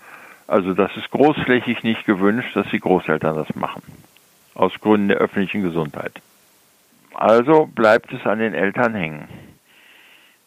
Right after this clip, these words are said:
Dadurch können sie Einkommensverluste haben. Hier ist jetzt das Infektionsschutzgesetz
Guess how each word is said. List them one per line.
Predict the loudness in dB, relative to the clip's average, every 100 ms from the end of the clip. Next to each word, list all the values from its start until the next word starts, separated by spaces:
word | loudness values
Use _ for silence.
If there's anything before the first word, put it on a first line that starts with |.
| _ _ _
Dadurch | -8 2 4 4 2 0 -4
können | -2 0 0 -4 -4
sie | 0 0 0 -4 -12 -16 _ _ _ _ _ _ _ -20 _ _ _ _ -2
Einkommensverluste | -2 -2 -4 -4 -4 -4 -6 -6 -6 -4
haben. | -6 -10 -18 -20 -20 -20 _ _ -20 _ _ _
Hier | 2 4 4
ist | 2 0
jetzt | 0 0
das | -4 -4
Infektionsschutzgesetz | -8 -6 -8 -4 -4 -4 -4 -6 -6 -8 -6 -2 -2